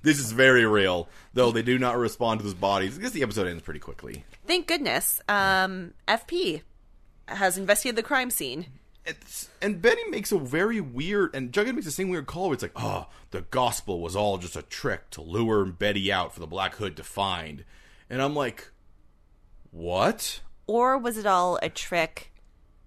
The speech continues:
Speaker 2: to get the gargoyle. Why do all these serial killers wanna kill Betty?
Speaker 1: Well,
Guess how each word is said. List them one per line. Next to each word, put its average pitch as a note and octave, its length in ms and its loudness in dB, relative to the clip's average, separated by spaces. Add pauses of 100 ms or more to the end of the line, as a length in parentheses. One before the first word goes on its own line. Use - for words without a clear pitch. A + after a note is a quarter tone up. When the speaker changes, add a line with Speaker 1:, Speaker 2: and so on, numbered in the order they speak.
(600)
Speaker 2:
to E3+ 560 0
get E3 340 -4 (300)
the E3 300 -4 (160)
gargoyle. G3 680 4
Why G#3 220 2
do B4 60 2
all D5+ 240 8
these F4+ 180 2
serial C#4+ 360 -2
killers - 380 -8
wanna G#3 200 -6
kill C#4+ 220 -10
Betty? F3+ 560 -4 (180)
Speaker 1:
Well, B3+ 260 0